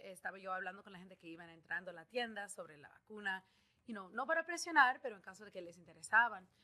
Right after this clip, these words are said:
Y para mí me quedé satisfecha porque aunque no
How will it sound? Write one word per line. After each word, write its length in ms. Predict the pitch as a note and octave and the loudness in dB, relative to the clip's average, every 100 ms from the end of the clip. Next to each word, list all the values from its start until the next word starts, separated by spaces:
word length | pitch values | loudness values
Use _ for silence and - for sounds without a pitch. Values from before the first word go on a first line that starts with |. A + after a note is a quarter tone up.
| - _ _ | -20 _ _
Y 140 | B3 B3 | -4 2
para 180 | A#3 A3+ | 2 2
mí 240 | A#3+ D#4 | -2 -6
me 260 | C4+ A#3 G#3+ | -8 -10 -8
quedé 220 | G#3 A#3 | -6 -6
satisfecha 580 | A#3+ C#4 A#3+ B3 B3 A#3+ | -8 -14 -14 -10 -10 -10
porque 300 | - - F3+ _ - | -14 -14 -16 _ 4
aunque 360 | G#3+ C#4+ C#4+ | 4 4 -10
no 200 | B3 A3 | -8 -8